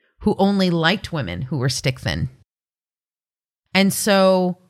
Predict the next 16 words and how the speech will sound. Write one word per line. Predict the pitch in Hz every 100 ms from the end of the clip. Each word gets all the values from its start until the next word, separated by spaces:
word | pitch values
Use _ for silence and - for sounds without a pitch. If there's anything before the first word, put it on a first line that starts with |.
| _ _
what | 170 180 233 208
was | 214 226 190
it | 208
about | 185 190 185 170
me | 185 226 156 101 - _ _ _ _ _ _ -
that | 190 185
I | 180 190
was | 202 196
sending | - 180 190 196 175
out | 180 -
that | 170 185
energy | 185 196 190 - - - _ _ _ _ _ _ _ _ _ _ _ _ _ _ _ _ _ _ _ -
that | 160 180 175
basically | 180 180 185 180 175
said, | - 196 180 160 -
"Oh, | 214 247 117